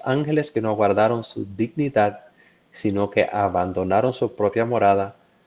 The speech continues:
los ha guardado bajo oscuridad en prisiones eternas para el juicio del gran día".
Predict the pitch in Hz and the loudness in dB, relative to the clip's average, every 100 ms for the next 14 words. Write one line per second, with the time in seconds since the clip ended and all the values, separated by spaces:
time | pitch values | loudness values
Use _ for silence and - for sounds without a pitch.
0 | _ 101 - 104 110 131 127 135 151 156 | _ -2 4 6 8 6 8 8 8 6
1 | 151 127 117 120 127 147 - 156 151 127 | 2 -2 -4 -2 0 -2 -4 -6 -2 2
2 | 113 113 - _ _ _ _ _ _ _ | 0 -2 -12 _ _ _ _ _ _ _
3 | - 135 160 165 - 170 - 151 147 - | -2 0 0 -2 -2 -2 -2 -2 -2 -2
4 | 139 120 110 110 113 - 104 92 - - | -2 -2 -2 -4 -6 0 2 2 -4 -2
5 | 233 226 - 92 87 _ _ _ _ _ | -2 -2 -4 -8 -10 _ _ _ _ _
6 | _ _ _ 104 95 101 110 104 104 101 | _ _ _ -2 2 2 2 0 0 -2
7 | 90 80 | -8 -10